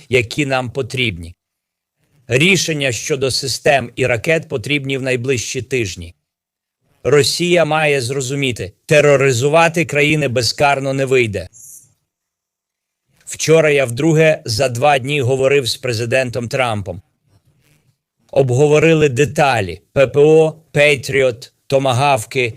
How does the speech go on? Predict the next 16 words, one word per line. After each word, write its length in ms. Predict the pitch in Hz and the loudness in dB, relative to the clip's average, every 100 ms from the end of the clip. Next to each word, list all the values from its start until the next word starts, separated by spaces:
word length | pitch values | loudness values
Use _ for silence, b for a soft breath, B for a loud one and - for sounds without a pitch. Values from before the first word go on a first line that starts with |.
| b | b
енергообладнання 1300 | - 131 147 139 123 131 123 139 139 127 131 127 117 B B | -4 0 2 2 2 2 2 0 0 -2 -6 -6 -8 B B
та 160 | 147 | -2
припинення 680 | 110 131 117 151 143 135 131 | 0 -4 -2 -2 -2 -2 -4
купівлі 680 | 113 123 135 139 131 127 113 - | -4 -6 -4 -4 -2 -4 -4 -4
російської 680 | 131 117 - 143 120 131 127 | -2 -2 -2 -6 -4 -2 -2
нафти 520 | 131 135 - 127 110 b | -2 -4 -4 -6 -8 b
партнерами. 800 | - 135 120 135 120 110 98 95 _ _ _ _ _ _ - | -2 -2 -2 -2 0 -2 -6 -10 _ _ _ _ _ _ -6
Навіть 540 | 131 160 180 175 147 | 0 0 2 0 -2
якщо 420 | - 120 - 170 | -4 -4 0 0
угорці 540 | 156 147 151 151 - 127 | 0 0 0 0 -4 -6
кажуть, 500 | 156 143 123 131 - b | -2 0 -2 -6 -10 b
що 260 | - 147 | -6 -4
це 240 | 117 - 131 | -2 -2 -2
допоможе 600 | 127 117 131 139 113 117 | -2 -4 -2 -2 -2 -2
на 140 | 120 | -2
виборах, 540 | 120 151 139 123 110 | -2 0 0 -4 -6